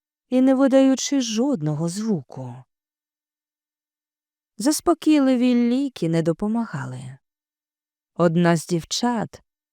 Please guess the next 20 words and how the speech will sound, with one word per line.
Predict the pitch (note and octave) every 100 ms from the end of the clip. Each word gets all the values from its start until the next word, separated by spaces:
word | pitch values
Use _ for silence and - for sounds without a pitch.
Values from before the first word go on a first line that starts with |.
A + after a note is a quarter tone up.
| _ -
почала | C#4+ - F4+ E4+
робити | G#3+ F3+ A#3+ - E3+
на | D#3+
своїй | - E3+ E3+ E3+
шкірі | D#3 - - G3+ A#3+ E3+ C3+ C3 - _ _ -
дивні | D#3 G#3 C#4 A#3 D#3 D3+
кругові | F3 E3 E3+ E3 E3+
сліди, | - - A#3 G#3 D3+ C3 C3 - _ _ _ _ _ -
а | F#3+
двоє | F3+ G3 F#3 F3+
хлопців | - F3 G3 C4 - - E3 C#3+ - - - -
взагалі | F3+ F#3+ A3 C#4+ C#4 F3
перестали | D#3 D#3 D3+ - D#3 D#3 D#3
спілкуватися | - E3 D#3 D#3+ D3+ G#3 B3 D#3 - D#3+
рідною | D3+ D#3 D3 E3+ F#3 A3+
мовою. | A#3 G3+ C#3 C3+ C#3 C3+ B2 C3 _ _ _ _ _ _ _ _ _ _ _
Мова, | E3 E3 G#3 C#4+ C#4+ F#3 D3 C#3 D3 _ _ _ _ _
якою | B3 D#4+ - F4 D4
вони | B3 C4 B3+
говорили, | B3+ B3 B3+ B3 C#4+ D#4 A#3 D3+ C#3+ C#3